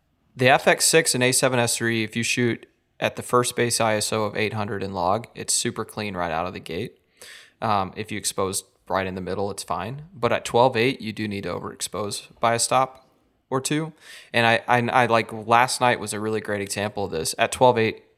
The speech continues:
I told you I had to add N D, but I still overexposed my shot by one to two stops. And when I did, I did a test with it. It was crystal clean. But if I exposed it right on the money, it was noisy. So if you do go to the second base I S O, the only thing you have to remember is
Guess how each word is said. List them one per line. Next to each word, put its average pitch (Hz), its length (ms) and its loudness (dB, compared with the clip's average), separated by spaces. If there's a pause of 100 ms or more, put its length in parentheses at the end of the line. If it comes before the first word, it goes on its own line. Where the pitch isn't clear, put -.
I 117 120 -4
told 117 180 -2
you 110 80 -2
I 104 40 -2
had 104 160 0
to 90 60 -4
add 95 200 -2
N 92 140 -8
D, 98 280 -8 (460)
but 123 100 4
I 110 60 6
still 143 300 6
overexposed 120 580 2
my 110 80 -2
shot 107 340 0
by 110 60 -2
one 110 160 -2
to 101 80 -6
two 101 140 -8
stops. 101 420 2
And 107 80 -6
when 101 100 -4
I 92 60 -2
did, 123 320 2
I - 20 2
did 120 180 4
a 104 40 2
test 117 320 0
with 101 80 -4
it. 98 160 -4
It 113 80 -2
was 107 180 -4
crystal 135 640 0
clean. - 380 -8 (480)
But 123 80 2
if 123 80 0
I 120 80 8
exposed 135 440 4
it - 80 -2
right 117 200 6
on 110 80 2
the 104 80 -4
money, 120 460 -2 (340)
it 113 320 2
was 107 180 -6
noisy. 95 460 -6
So - 160 -2
if 117 160 0
you 113 60 -4
do 170 240 2
go 147 120 6
to 123 120 4
the 113 100 -2
second 120 320 0
base 107 220 -2
I 101 140 -2
S - 160 -6
O, 104 140 -2
the 98 120 -4
only 117 220 -2
thing 113 180 -6
you 104 80 -4
have 101 160 -2
to 107 100 -6
remember 92 380 -6
is 90 160 -6